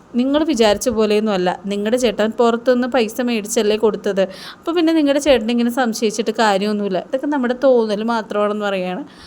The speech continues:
അപ്പോൾ സച്ചി പറയുകയാണ്, "നിനക്ക് അങ്ങനെയാണോ അത് രേവതി തോന്നുന്നത്? പക്ഷേ എനിക്ക് അങ്ങനെയല്ല തോന്നുന്നത്.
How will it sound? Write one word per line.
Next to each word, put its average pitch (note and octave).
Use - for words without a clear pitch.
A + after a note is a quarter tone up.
അപ്പോൾ E4
സച്ചി E4
പറയുകയാണ്, C4+
"നിനക്ക് D4
അങ്ങനെയാണോ C4+
അത് A3
രേവതി A3
തോന്നുന്നത്? G#3+
പക്ഷേ -
എനിക്ക് A#3
അങ്ങനെയല്ല A#3+
തോന്നുന്നത്. F#3+